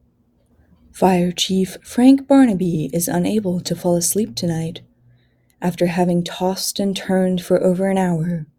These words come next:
he has risen from his bed to watch mash while playing Wordscapes on the living room couch.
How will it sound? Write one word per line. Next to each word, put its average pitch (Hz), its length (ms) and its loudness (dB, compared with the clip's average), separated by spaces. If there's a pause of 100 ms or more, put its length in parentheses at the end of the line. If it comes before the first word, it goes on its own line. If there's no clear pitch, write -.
(480)
he 175 160 0
has 160 200 2
risen 151 360 0
from 151 160 -2
his 160 160 0
bed 175 420 -2 (380)
to 226 140 0
watch 233 320 0
mash 226 640 -2
while 175 180 0
playing 170 360 0
Wordscapes 170 840 -2
on 175 140 0
the 170 100 0
living 156 400 0
room 156 220 -2
couch. 185 580 -10